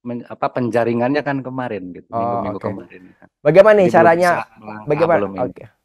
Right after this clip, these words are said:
Speaker 2: Bagaimana caranya pihak sekolah nih, eee, ber-, untuk berkomunikasi sama orang tuanya nih, Pak, agar mungkin penyampaiannya kena juga nih ke orang tua, Pak? Ada, ada strategi khusus nggak, Pak?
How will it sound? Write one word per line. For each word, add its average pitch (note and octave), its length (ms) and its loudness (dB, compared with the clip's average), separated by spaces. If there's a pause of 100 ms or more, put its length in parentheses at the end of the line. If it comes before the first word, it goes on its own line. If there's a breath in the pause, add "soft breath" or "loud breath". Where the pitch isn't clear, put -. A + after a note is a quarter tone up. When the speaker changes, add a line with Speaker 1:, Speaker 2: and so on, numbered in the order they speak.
Speaker 2:
Bagaimana F#3 320 6
caranya F3+ 240 2
pihak E3+ 160 2
sekolah E3+ 320 4
nih, C#3 180 -4 (460)
eee, C#3 320 -2
ber-, C#3+ 240 -4
untuk D3+ 160 -4
berkomunikasi D3+ 480 -4
sama C#3+ 480 -4
orang C#3+ 240 0
tuanya D3+ 320 0
nih, C#3 160 -6
Pak, - 240 -2
agar C#3+ 320 -2
mungkin D3 240 -6
penyampaiannya D3 680 -2 (440)
kena C#3+ 240 -4
juga D#3+ 160 0
nih F3 160 -6
ke D#3 80 -4
orang D#3 240 0
tua, E3 240 -2
Pak? - 240 -6
Ada, C#3+ 400 -2 (1200)
ada D3 160 0
strategi D#3 240 0
khusus E3+ 240 -4
nggak, D#3 160 -2
Pak? - 140 -6